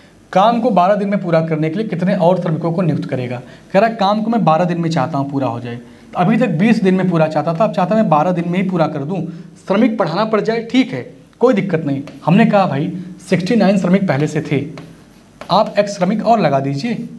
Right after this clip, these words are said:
बस काम पूरा हो जाएगा। इसी को calculate करके बताइए कितना आएगा, बताइए,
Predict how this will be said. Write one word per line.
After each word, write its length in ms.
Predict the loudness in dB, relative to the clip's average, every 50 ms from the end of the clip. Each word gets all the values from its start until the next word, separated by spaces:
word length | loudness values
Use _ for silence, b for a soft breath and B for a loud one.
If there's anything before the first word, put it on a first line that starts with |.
| -20 -20 -10 -4
बस 200 | -2 -2 -2 -2
काम 240 | 0 0 0 0 2
पूरा 180 | 2 2 4 4
हो 100 | 2 2
जाएगा। 200 | 0 0 -2 -2
इसी 140 | -2 0 0
को 120 | 0 0
calculate 380 | 2 2 0 2 0 0 0 0
करके 200 | -2 -2 -2 -2
बताइए 220 | -2 0 0 0
कितना 280 | 0 -2 -4 -4 -6 -8
आएगा, 180 | -8 -10 -14 -16 -20 -20 -20 -12 -4 -2
बताइए, 360 | -2 -2 -2 -4 -6 -8